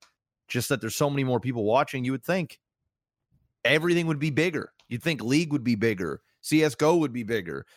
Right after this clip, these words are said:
Uh, pub G would be bigger. The, uh, everything would be bigger. And in reality, it feels as though, and I'm saying this from perspective, I don't actually know. Uh, maybe some of those games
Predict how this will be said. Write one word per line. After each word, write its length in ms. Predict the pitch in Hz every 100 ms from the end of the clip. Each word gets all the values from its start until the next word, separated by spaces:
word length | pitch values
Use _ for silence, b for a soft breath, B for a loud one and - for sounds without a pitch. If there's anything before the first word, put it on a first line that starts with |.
| b
Uh, 560 | - 120 117 113 107 101
pub 300 | 90 147 151
G 180 | 123 180
would 140 | 156
be 120 | 117 110
bigger. 440 | 107 90 73 - -
The, 500 | 131 123 101 107 107
uh, 80 | 98 - -
everything 400 | 160 196 151 123
would 120 | 110
be 100 | 101
bigger. 360 | 92 82 82 - _ _ _ _ -
And 320 | 123 127 131
in 140 | 143
reality, 580 | 143 135 160 185 147 139
it 180 | 135 120
feels 420 | - 180 208 170
as 120 | 131
though, 280 | 101 113 131
and 80 | 139
I'm 120 | 131
saying 320 | 120 151 151
this 140 | 139 127
from 340 | - 117 104 - _ _ _ _ _ -
perspective, 720 | 107 - - 165 - 110 98
I 80 | 110
don't 200 | 120 110
actually 460 | 117 - 120 104
know. 440 | 101 143 113 120 135 _
Uh, 260 | - 107 101
maybe 260 | 104 123 117
some 180 | 131 123
of 60 |
those 160 | 113 104
games 260 | 120 110